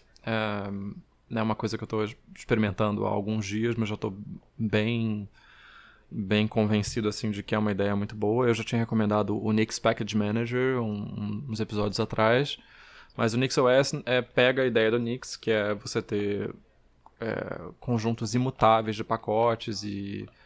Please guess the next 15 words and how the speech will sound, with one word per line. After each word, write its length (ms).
e 760
você 260
ter 200
a 40
possibilidade 600
sempre 260
de 140
voltar 480
a 80
um 80
estado 480
conhecido 580
funcional, 840
né, 320
e, 520